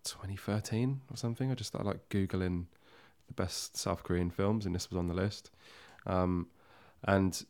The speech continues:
yeah, it's, it's, it's basically about, like, uh, a young man who breaks into people's houses when they're on the road vacation, just lives there.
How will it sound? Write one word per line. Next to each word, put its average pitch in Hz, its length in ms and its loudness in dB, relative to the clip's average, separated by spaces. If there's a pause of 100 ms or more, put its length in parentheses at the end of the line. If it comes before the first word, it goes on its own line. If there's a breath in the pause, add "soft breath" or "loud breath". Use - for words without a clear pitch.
(260)
yeah, 117 380 8
it's, 95 360 0
it's, - 400 2
it's - 240 0
basically 113 600 4
about, 95 280 4
like, 90 340 2 (640)
uh, 92 340 4 (600)
a 98 80 2
young 95 240 6
man 90 460 2 (140)
who 92 340 4 (680 soft breath)
breaks 101 360 4
into 98 460 4
people's 90 420 0
houses 92 420 4
when 90 120 4
they're 87 100 4
on 87 100 2
the 87 100 -2
road 87 120 -2 (240)
vacation, 98 600 2
just 95 200 -2
lives 90 200 2
there. 120 240 4